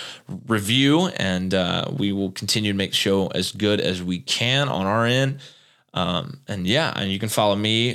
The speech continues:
Uh, I'm your host, Carter Bird. You can follow me on Twitter and Instagram at Carter Bird thirteen. And yeah, I mean, it's gonna be a fun weekend of college football. Northwestern on their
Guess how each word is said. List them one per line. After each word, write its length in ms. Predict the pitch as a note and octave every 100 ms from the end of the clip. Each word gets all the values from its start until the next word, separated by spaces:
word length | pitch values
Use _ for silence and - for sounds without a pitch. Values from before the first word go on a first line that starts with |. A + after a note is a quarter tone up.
| -
Uh, 40 |
I'm 340 | G2+ F2+ F#2 G2
your 80 | F#2
host, 280 | G#2 G#2
Carter 220 | - F#2 F2
Bird. 300 | F#2+ G#2+ G#2
You 80 |
can 100 | F#2+
follow 260 | F#2 F#2+ F#2
me 140 | G2
on 240 | D#2+ F2+ F2+
Twitter 380 | - G#2+ G#2 E2+
and 140 | F2+
Instagram 640 | G#2 - G2 G#2+ G#2+ G2+
at 80 | -
Carter 240 | - F#2+
Bird 220 | F2 E2+ -
thirteen. 760 | F#2 - - - C#3+ F#3+ G3+ - - - - - - - -
And 140 | - -
yeah, 240 | A2+ -
I 60 | B2+
mean, 260 | F#2 F#2 F#2+
it's 240 | G#2 -
gonna 180 | A#2+ G#2+
be 220 | A2 A#2
a 180 | A2+ G#2
fun 380 | - - B2+ B2
weekend 260 | B2 B2
of 60 | -
college 320 | B2 A2+ G#2
football. 480 | C#3 C#3 C#3+ D3 C#3+
Northwestern 640 | A#2+ A2+ A#2+ A#2+ - B2
on 200 | G#2+ G#2+
their 300 | G2+ G2+ G2